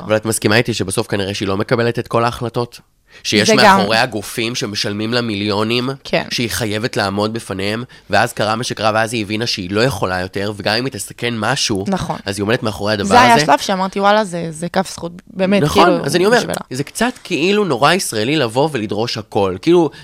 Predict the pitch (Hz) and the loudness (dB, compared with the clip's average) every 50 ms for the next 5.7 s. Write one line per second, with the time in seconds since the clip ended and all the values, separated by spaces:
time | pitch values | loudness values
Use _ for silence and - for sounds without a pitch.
0 | - - 107 120 127 139 151 127 110 - - - 123 120 - 120 101 101 92 98 | -6 0 2 2 2 2 0 -2 -4 -2 -2 -2 -2 -2 -4 -6 -8 -8 -6 -4
1 | 98 107 127 143 - - - - - 95 - 139 - 139 104 107 - - 104 107 | 0 0 2 2 0 -4 -6 -10 -12 -6 -4 -4 -2 -2 -4 -4 -4 -4 -2 0
2 | 107 98 92 - - - - _ _ _ - - - - - - 131 - - 151 | 0 -2 -2 -6 -14 -20 -20 _ _ _ -20 -20 -20 -8 -4 -2 -2 -2 -2 -2
3 | - 139 147 220 - 311 277 214 160 147 139 156 156 160 143 135 - 131 107 92 | -2 2 2 2 2 2 -2 -4 -4 -2 -2 -2 -2 -2 -2 -2 -2 -2 -2 -2
4 | 87 92 110 131 135 131 156 370 - - 262 180 - 151 135 131 - 139 127 131 | -2 -4 0 0 0 2 2 2 2 2 0 0 0 -2 -2 -2 -4 -4 -2 -2
5 | 160 202 233 - 262 262 240 196 165 160 170 190 190 | -2 -2 -4 -4 -2 0 0 0 2 2 2 2 2